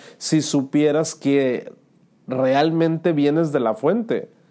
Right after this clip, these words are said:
Dios no necesita sanación, ¿o sí?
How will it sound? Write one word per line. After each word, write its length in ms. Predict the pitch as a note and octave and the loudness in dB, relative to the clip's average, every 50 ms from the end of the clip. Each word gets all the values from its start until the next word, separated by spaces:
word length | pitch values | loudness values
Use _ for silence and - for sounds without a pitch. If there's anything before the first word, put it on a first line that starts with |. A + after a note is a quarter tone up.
| _ _ _ _ _ _ - - _ _ - | _ _ _ _ _ _ -20 -20 _ _ -6
Dios 320 | A2 G#2+ B2+ D#3 F3 F3 | 0 2 4 4 4 4
no 100 | A#3 C4 | 2 2
necesita 460 | B3 A3+ E3 D#3+ C#3 C#3 D#3+ C#3 C#3+ | 2 2 2 2 0 0 0 0 0
sanación, 680 | B2 C3 A#2 A#2 A#2 A#2 D3+ F#3+ B3 C#4+ B3+ C3+ A2 - | 0 0 0 0 -2 0 0 0 2 0 0 -2 -4 -2
¿o 120 | - - B2+ | -2 -2 0
sí? 280 | - C#3+ A2+ G2 - | 0 -2 -2 -2 -6